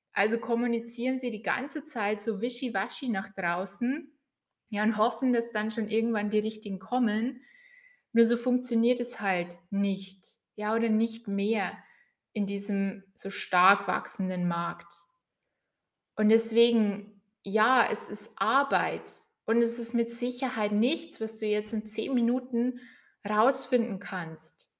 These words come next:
was konkret deine Positionierung ist. Und genau dafür, ja, ist dieser Online-Kurs, ist Lights On, um das eben herauszuarbeiten. Ist es mal ein Zeitaufwand? Ja.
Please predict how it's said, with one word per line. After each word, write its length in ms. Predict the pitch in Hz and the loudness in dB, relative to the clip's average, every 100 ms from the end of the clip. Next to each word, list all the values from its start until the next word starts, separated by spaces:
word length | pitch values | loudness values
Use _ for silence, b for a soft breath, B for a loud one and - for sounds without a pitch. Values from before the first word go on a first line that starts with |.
| - | -6
was 360 | 175 208 - | -2 -2 -2
konkret 500 | - 220 220 208 208 | -4 -4 -2 -2 -2
deine 220 | 190 190 | -2 -4
Positionierung 880 | 185 202 196 202 202 196 214 220 196 | -4 -4 -6 -6 -4 0 2 2 0
ist. 400 | - - - - _ _ _ _ _ _ _ _ _ | -6 -10 -12 -18 _ _ _ _ _ _ _ _ _
Und 80 | 196 | 0
genau 240 | 220 214 | 4 6
dafür, 560 | 214 196 226 254 - 196 | 6 6 6 6 2 2
ja, 200 | 185 214 | 2 2
ist 260 | 214 - 214 | 0 -4 -4
dieser 240 | 214 202 | 0 2
Online-Kurs, 720 | 214 247 220 196 - 175 175 | 2 2 2 -2 -6 -6 -6
ist 140 | 185 - | -8 -6
Lights 480 | 190 196 220 - - | 0 0 0 -6 -8
On, 240 | 180 175 | -8 -2
um 240 | 233 240 | 2 4
das 200 | 214 214 - | 2 -2 -6
eben 280 | 202 202 | -4 -4
herauszuarbeiten. 1500 | 196 190 185 190 220 - - 202 175 175 175 165 160 - 156 - b b b b b b b | -4 -2 0 0 -2 -4 -4 -2 0 0 0 -2 -2 -6 -12 -14 b b b b b b b
Ist 280 | 254 277 277 | 8 8 6
es 100 | 269 | 8
mal 140 | 240 | 10
ein 160 | 214 214 | 10 6
Zeitaufwand? 1200 | - 214 285 - 190 185 190 190 226 269 - - _ _ _ - | 4 4 4 4 2 2 2 4 4 0 -6 -16 _ _ _ -8
Ja. 680 | 214 254 302 269 185 185 | -2 2 4 4 2 -4